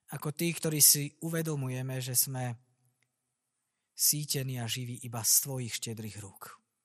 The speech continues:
Ako tí, ktorí si uvedomujeme, že všetko, čo máme a čo sme, je len od Teba. Aj dnes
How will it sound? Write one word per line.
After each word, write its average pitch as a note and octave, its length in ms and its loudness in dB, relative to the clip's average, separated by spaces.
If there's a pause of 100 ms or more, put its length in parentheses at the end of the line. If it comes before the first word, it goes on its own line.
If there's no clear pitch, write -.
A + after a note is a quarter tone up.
(1500)
Ako C#3+ 240 -4
tí, F3 160 0
ktorí D#3 240 -2
si C#3+ 160 8
uvedomujeme, D3 720 -2
že C#3+ 80 -2
všetko, D#3 480 0
čo - 240 -2
máme D3+ 400 0
a A2 80 -4
čo - 80 -6
sme, B2+ 320 0
je B2 160 -4
len A#2 80 -8 (160)
od A#2 80 -8
Teba. G#2 320 -4 (3000)
Aj C#3 80 -4
dnes D3 560 4